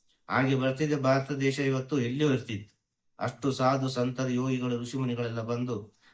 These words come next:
ಅನೇಕ ರೀತಿಯ ಸಾಧನೆಯನ್ನು ಮಾಡಿ ದೇಶಕ್ಕೆ ಎಷ್ಟೋ ಒಳಿತನ್ನು ಮಾಡಿ ಹೋಗಿದ್ದಾರೆ. ಅನೇಕ ವಿಚಾರಗಳನ್ನು ಬಿಟ್ಟು ಹೋಗಿದ್ದಾರೆ, ಅನೇಕ ಕೊಡುಗೆಗಳನ್ನು ಬಿಟ್ಟು ಹೋಗಿದ್ದಾರೆ. ಇದು ಯಾರಿಗೂ ಬೇಡ ಇವತ್ತು. ಇವತ್ತೆಲ್ಲರಿಗೂ ಬೇಕಾದ್ದು Facebook,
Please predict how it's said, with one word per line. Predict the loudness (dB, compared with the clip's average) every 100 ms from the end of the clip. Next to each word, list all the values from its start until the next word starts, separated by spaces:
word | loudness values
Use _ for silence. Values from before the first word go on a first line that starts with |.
| _
ಅನೇಕ | 0 2 2 0
ರೀತಿಯ | -2 -2
ಸಾಧನೆಯನ್ನು | -2 0 0 0 -2 -2 -4
ಮಾಡಿ | -2 -2 -4 -8 _ _ _
ದೇಶಕ್ಕೆ | -2 -2 0 -4 -2
ಎಷ್ಟೋ | -4 0 0 2
ಒಳಿತನ್ನು | 2 0 -2 0
ಮಾಡಿ | 0 -2 -2
ಹೋಗಿದ್ದಾರೆ. | -4 -4 -6 -10 -12 -16 -20 -2
ಅನೇಕ | 2 4 4 2 2
ವಿಚಾರಗಳನ್ನು | 2 2 2 0 2 0 0
ಬಿಟ್ಟು | -2 -2
ಹೋಗಿದ್ದಾರೆ, | -2 -2 -4 -4
ಅನೇಕ | 0 2 2 0
ಕೊಡುಗೆಗಳನ್ನು | -2 0 2 2 0 -2
ಬಿಟ್ಟು | -4 -4 -4
ಹೋಗಿದ್ದಾರೆ. | -2 -6 -6 -8 -14 -20 _
ಇದು | -8 -4
ಯಾರಿಗೂ | 0 0 2 0 0
ಬೇಡ | 0 0 -4
ಇವತ್ತು. | -10 -14 _ -20 _ _ -20 _
ಇವತ್ತೆಲ್ಲರಿಗೂ | -2 0 0 -4 -4 -6 -4
ಬೇಕಾದ್ದು | -2 -4 -4 -6 -6
Facebook, | -6 -4 -4 -8 -16 -14 -18